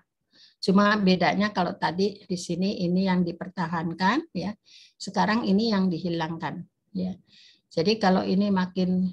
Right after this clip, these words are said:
besar maka kita bisa lihat hasilnya seperti ini. Jadi kalau makin besar hanya yang frekuensi tinggi saja yang dipertahankan di sini ya. Jadi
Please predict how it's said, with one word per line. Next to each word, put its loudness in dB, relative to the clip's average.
besar -2
maka -6
kita 0
bisa 0
lihat -2
hasilnya -2
seperti -6
ini. -6
Jadi 2
kalau 4
makin 4
besar 2
hanya 4
yang 0
frekuensi -4
tinggi 2
saja -2
yang -2
dipertahankan -6
di -12
sini -4
ya. -6
Jadi 4